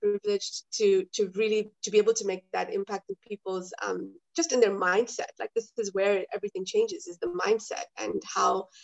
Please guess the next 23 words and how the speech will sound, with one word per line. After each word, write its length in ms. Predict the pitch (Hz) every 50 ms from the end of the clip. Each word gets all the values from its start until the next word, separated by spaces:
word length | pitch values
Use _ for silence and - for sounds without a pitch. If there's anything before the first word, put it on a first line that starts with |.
| - - - - -
how 140 | 202 190
their, 240 | 180 190 185 185 190 190 - - 180 - -
their 220 | 202 190 190 - - _ _ _ -
own 320 | 214 220 233 226 220 190 - -
view 360 | 185 196 208 220 214 202 185
of, 180 | - 185 185 175 - _ _ _ _ _ _ -
of 220 | - 196 185 185 - - 214 208 - -
health 320 | 208 208 202 202 196 - -
and 120 | - 190
their 160 | 185 - - - -
own 200 | 202 208 214 214 214
health, 340 | 202 190 180 185 196 - - - -
you 80 | 220
know. 260 | 202 190 202 220 214 - _ _ - _ _ _
Certainly, 520 | - - - 240 226 226 220 202 190 180 165
it's 140 | 185 - 196
very 280 | 185 202 202 202 196 196
rewarding 320 | 190 196 190 190 190 185
when 120 | 185 185
we 60 | 185 185
see 320 | 185 - 208 202 202 196
the 120 | 185 -
changes 680 | - - - 202 196 202 196 196 190 185 185 185 -